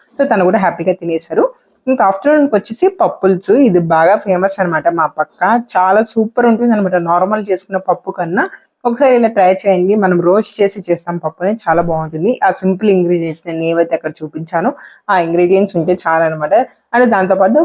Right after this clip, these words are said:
కందిపప్పు సూపర్గా ఉంటుంది టేస్ట్ అయితే. కందిపప్పు ఒక్కసారి వాళ్ళ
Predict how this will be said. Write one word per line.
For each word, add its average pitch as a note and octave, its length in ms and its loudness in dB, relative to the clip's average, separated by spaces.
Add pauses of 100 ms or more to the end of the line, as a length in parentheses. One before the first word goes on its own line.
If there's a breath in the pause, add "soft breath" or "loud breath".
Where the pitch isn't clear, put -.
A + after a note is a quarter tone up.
(120)
కందిపప్పు F3+ 580 0 (320)
సూపర్గా F#3 400 0
ఉంటుంది F#3+ 320 0
టేస్ట్ E3+ 360 0
అయితే. A#3+ 180 -2 (100)
కందిపప్పు G3 500 -2
ఒక్కసారి G#3 440 -2
వాళ్ళ F3+ 160 2